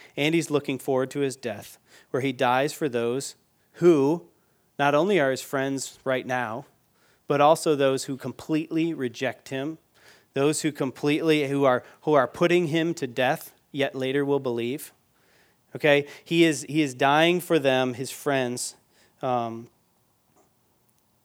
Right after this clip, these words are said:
and even he's going to, um,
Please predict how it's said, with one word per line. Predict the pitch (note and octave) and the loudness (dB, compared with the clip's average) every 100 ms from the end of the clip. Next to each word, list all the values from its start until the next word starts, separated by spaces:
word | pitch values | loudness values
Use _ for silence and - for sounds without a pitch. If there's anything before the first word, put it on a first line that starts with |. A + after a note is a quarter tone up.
| _ _ _ _ _ - | _ _ _ _ _ -4
and | C#3+ C3+ | -2 -2
even | - D#3+ D#3+ D3 - _ - | -4 -2 -2 -4 -8 _ -12
he's | D#3 C#3 D#3 | -8 -6 -6
going | C3+ D#3 D#3 | 0 0 0
to, | D#3 D#3 C#3+ C3+ - - _ - | -2 -2 -2 -4 -8 -20 _ -8
um, | B2+ B2 A#2 A2+ | -4 -4 -6 -10